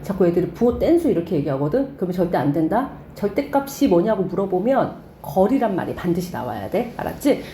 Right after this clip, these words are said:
절대값은 원래 거리, 거리 개념이다, 얘들아. 그치? 그래서 절대값은 정의대로 니네 뭐라고 배웠냐면 원점 어디에서? 영에서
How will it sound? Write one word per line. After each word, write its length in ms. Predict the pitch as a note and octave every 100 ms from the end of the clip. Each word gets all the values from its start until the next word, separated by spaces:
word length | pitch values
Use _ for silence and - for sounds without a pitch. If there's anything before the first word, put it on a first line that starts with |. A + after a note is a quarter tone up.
| -
절대값은 520 | - A3+ E4+ D4+ C4+
원래 280 | D#3 E3+ G#3
거리, 640 | - - F#3 B3 A#3 F3+
거리 260 | - F#3 F#3
개념이다, 480 | A#3 E3 C3 B2+ A#2
얘들아. 400 | A2 A3 D#4+ - - -
그치? 220 | - - G3
그래서 340 | F#3+ F#3+ A#3+
절대값은 920 | G3+ G3 E4 D#4+ - - B3+ B3+ E3+
정의대로 500 | - F#3+ C4 A#3 G#3+
니네 220 | F#3 F3 E3+
뭐라고 320 | D3 A3 G#3
배웠냐면 640 | F#3 E3 D#3+ F#3 C4+ - - -
원점 680 | E3+ F#3 A#3+ - A#3 D#4 F4 - - - - - - - - - -
어디에서? 680 | E3+ F#3 A3 F#3 F#3 D#4 D#4+ - - - D#3+
영에서 1000 | E3+ G3+ A#3 - D3+ D#3 D#3+ F3+ C#4+ -